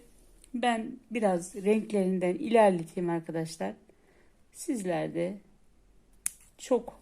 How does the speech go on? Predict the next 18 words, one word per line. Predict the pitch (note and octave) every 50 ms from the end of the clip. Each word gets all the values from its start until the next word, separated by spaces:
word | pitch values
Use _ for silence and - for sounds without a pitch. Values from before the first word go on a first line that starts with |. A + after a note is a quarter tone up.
| - -
bu | A3 G#3
halinde | G3 G3 F3+ E3+ D#3+ D3+ D3 D#3 D#3+ D#3 - -
görmüş | G3+ F#3 G3+ G3 F#3+ F3+ F3 F3 F3 - -
oluna. | E3+ D3+ D3+ D#3+ D#3+ D#3+ D#3+ D#3+ - - _ _ - - - _ _ _ _ _ _ _ _ _ _ _ _ _ _ _ _
Bu | B3+
şekilde | - - G3+ - - - D3+ D#3 D3+ E3 - G#3 G#3+ - - - _ _ _ _ _ _ _ _ _ _ _ _ _ _ _ _ _ _ _ _ - _ _ _ _ _ _ _ _ _ _ - _ _ _ _ _ _ _ _ _ _ _ _ _ -
yapıp | C4 B3 B3+ G#3+ - - -
geleyim | - G3 F3+ D#3 E3 E3+ E3 E3
ben | E3 E3+ E3+
kamera | E3 - G3 F#3 F3+ E3+ E3 D#3+
arkasından. | E3 E3 - F#3 F3 - - - F3+ E3+ E3+ F#3 A3 A#3+ - - _ _ _ _ _ _ _ _ _ _ _ _ _ _ _ _ _ _ _ - - - _ _ _ _ _ - _ _ _ - - - - - - _ _ _ _ _ _ _ _
Evet, | B3 A3+ G#3 G3 F#3+ F#3 F3+ F3 F3+ F3+ - - - -
modelimi | G#3+ A3 G#3 F3+ F#3+ F3+ F3 F3 F3+ G#3 D#4+ F#4+ - - - - _ _ _ _ _ _ _ _ _ _ _ -
gördüğünüz | A3 G#3 G3 F#3 E3+ - F3+ F3 F3+ -
gibi | - - - - F4 F#4+ F4 C4 G3+
rengarenk | G#3 A3 A3 G#3 G3+ F#3 E3+ D#3+ D#3+ F3 F3+ F#3+ A#3+ C4+ - - -
yaptım. | F#3+ F3+ F#3 F#3 - - - G3 C#4 D4+ D4 D4 -
Yani | A#3+ G#3 F3 D#3+ - - -